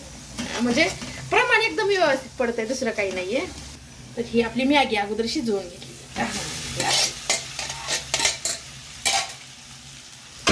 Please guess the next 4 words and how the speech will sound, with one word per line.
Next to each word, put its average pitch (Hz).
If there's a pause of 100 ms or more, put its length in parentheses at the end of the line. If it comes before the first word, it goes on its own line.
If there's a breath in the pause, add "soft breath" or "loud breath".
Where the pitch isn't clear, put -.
(3250)
तर 226
हे 233
पहा 190
अशी -